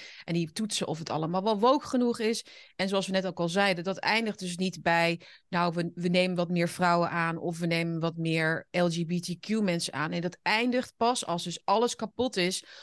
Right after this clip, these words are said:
wat niet, ehm, ja, de, de, het, het, het deug, eh, trademark verdient. En dat is natuurlijk altijd slecht voor, eh, voor de vrijheid van de kunst. Maar dan zijn er natuurlijk nog wel binnen de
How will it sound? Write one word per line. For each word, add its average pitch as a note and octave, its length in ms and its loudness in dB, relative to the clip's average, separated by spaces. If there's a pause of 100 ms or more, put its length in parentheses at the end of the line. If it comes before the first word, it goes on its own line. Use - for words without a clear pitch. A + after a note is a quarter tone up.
(120)
wat F#3+ 240 0
niet, A3+ 720 0 (220)
ehm, F#3+ 600 4 (200)
ja, F#3 240 2
de, - 320 -8
de, F#3 200 -4 (120)
het, G#3 140 4
het, G3+ 180 0
het G3 180 -2
deug, A#3 380 2
eh, A#3+ 300 2
trademark F#3+ 760 0
verdient. E3+ 480 -4
En G#3 300 -2 (640)
dat G#3 120 -4
is G#3 100 0
natuurlijk G#3 360 0
altijd F#3+ 300 0
slecht - 360 -4
voor, D3+ 220 -4
eh, D3 340 -2
voor D#3+ 220 -6
de D#3 60 -4
vrijheid D#3+ 420 0
van E3 120 -10
de D#3+ 100 -8
kunst. D#3+ 520 -4
Maar A3 100 -2
dan A3+ 100 4
zijn A#3 220 6
er A#3 80 2
natuurlijk G3 400 0
nog F3+ 120 2
wel F3+ 380 6
binnen F3+ 280 2
de E3 340 4